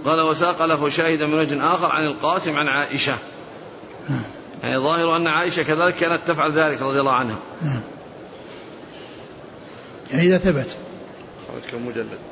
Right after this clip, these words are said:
Speaker 1: في الحديث الذي
Speaker 2: لكن، آه، كما هو معلوم محتاج يستدين، والذي أغناه الله عز وجل لا يحتاج إلى الاستدانة، والأجر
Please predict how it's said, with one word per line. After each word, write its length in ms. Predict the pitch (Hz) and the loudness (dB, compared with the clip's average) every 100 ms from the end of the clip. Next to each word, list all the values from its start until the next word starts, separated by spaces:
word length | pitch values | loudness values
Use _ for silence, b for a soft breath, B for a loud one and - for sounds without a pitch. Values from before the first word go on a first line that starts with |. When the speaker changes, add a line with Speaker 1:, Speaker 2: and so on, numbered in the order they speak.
| - | -12
Speaker 1:
في 140 | 117 - - - - - - 107 | -10 -12 -16 -18 -18 -18 -16 -14
الحديث 240 | 107 110 110 | -10 -10 -8
الذي 160 | 135 | 0
Speaker 2:
لكن، 400 | 156 - 180 190 185 - - | 2 4 4 4 2 -6 -6
آه، 640 | - 175 - 127 123 - - | -2 -2 -2 -2 -2 -4 0
كما 160 | 180 175 | 0 2
هو 120 | 156 | 4
معلوم 340 | 156 151 151 170 | 4 4 4 2
محتاج 400 | 123 180 180 185 - - - - 233 - | 4 4 4 2 -4 -12 -12 -10 -8 0
يستدين، 480 | 254 - 175 160 185 277 | 0 4 2 2 0 4
والذي 340 | 233 190 185 | 4 6 6
أغناه 260 | 180 180 175 | 6 4 4
الله 180 | 190 170 | 4 4
عز 240 | 185 196 | 4 4
وجل 280 | 196 226 208 - - - - - - | 6 6 4 -2 -8 -10 -14 -12 4
لا 120 | 202 | 6
يحتاج 380 | 180 - 175 160 | 6 4 4 6
إلى 260 | 160 160 156 - 180 | 6 4 2 -2 2
الاستدانة، 540 | 160 - 156 156 247 - - - - - - - | 2 4 2 2 -2 -6 -16 -18 -18 -18 -16 0
والأجر 540 | 214 185 185 185 202 | 2 6 6 6 4